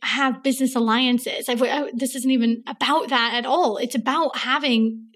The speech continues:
this relationship that you are truly dedicated to.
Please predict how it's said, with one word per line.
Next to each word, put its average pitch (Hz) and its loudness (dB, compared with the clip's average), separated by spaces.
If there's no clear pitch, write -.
this 254 0
relationship 262 0
that 269 -4
you 262 2
are 247 2
truly 277 0
dedicated 240 -2
to. - -12